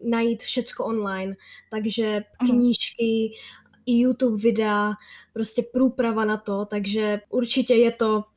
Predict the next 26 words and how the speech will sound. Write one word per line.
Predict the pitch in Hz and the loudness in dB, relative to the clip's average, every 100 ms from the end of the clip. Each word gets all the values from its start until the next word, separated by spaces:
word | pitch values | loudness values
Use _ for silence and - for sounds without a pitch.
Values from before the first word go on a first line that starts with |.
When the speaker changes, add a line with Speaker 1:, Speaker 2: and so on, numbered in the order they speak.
| - | -4
Speaker 1:
je, | 233 262 | 0 2
je | 240 | 2
to | 240 | 4
super | 240 - 233 208 208 | 4 4 2 -2 0
si | - 202 | 0 0
o | |
tom | 208 214 220 202 - _ | -2 -2 -2 -4 -10 _
přečíst | - 214 - 220 208 | -2 -2 -2 -4 -4
a | 208 | -4
najít | 214 208 208 | -2 -2 -2
si | 208 | -2
ty | 208 | -2
věci, | 202 202 - 202 - - - - - | -2 -2 -2 -4 -10 -20 -20 -20 -8
abys | 208 214 | 0 2
byla | 202 214 | 2 2
Speaker 2:
Mhm. | 208 | 2
Speaker 1:
připravena. | 214 294 262 214 - - _ _ | 0 0 0 -2 -10 -20 _ _
Speaker 2:
No | 247 - | 0 2
a | 254 | -2
když | 247 240 247 | -2 -6 -4
už | 262 | -4
jsme | 262 254 | -4 -4
teda | 262 269 269 262 | -2 0 0 0
u | 254 | -4
těch | 311 | -8
přihlášek, | - 233 226 208 214 202 | -8 -8 -4 -4 -6 -10